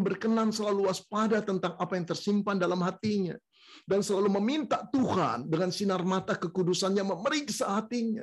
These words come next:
Saudara, betapa mudahnya motivasi pelayanan seorang hamba Tuhan itu berubah.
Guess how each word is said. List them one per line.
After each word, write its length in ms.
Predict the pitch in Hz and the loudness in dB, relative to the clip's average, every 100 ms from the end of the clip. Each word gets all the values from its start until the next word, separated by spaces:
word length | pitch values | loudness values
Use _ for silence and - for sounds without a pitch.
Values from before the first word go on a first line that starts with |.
| - - - - _ _ _ _ _ _ _ _ _ _ _ | -10 -12 -16 -20 _ _ _ _ _ _ _ _ _ _ _
Saudara, 320 | - 180 190 220 | -8 -4 -2 -2
betapa 400 | 196 196 180 185 | -2 -2 0 2
mudahnya 800 | 180 147 180 175 180 175 139 - _ _ _ _ _ _ _ _ _ - | 2 2 0 2 2 0 -4 -10 _ _ _ _ _ _ _ _ _ -6
motivasi 640 | 180 180 208 170 170 185 | -2 0 0 0 -2 -2
pelayanan 400 | - 165 165 170 | 0 0 2 0
seorang 340 | 165 156 156 160 | 0 -2 0 0
hamba 140 | 147 | 0
Tuhan 240 | 147 151 151 | 0 0 0
itu 160 | 147 | 0
berubah. 560 | 151 127 160 147 113 | 0 2 2 2 -2